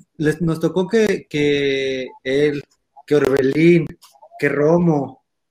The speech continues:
eh, Gil Alcalá, o sea, jugado-, jugadores que a-, que ahora ya son de nombre en México, eh, estuvieran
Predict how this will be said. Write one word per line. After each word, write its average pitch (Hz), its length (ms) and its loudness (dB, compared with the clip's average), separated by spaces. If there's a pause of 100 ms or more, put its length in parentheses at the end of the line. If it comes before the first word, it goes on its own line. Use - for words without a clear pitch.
eh, 127 540 -8
Gil 160 280 -4
Alcalá, 143 640 -2
o 131 40 -4
sea, 127 300 -6
jugado-, 139 420 -4
jugadores 147 520 0
que - 120 -8
a-, - 320 -8
que - 100 -8
ahora 143 220 0
ya 151 180 0
son 147 440 -2 (340)
de 127 160 -4
nombre 151 380 0
en 143 100 -2
México, 156 600 -4 (340)
eh, 113 680 -6 (340)
estuvieran 135 440 0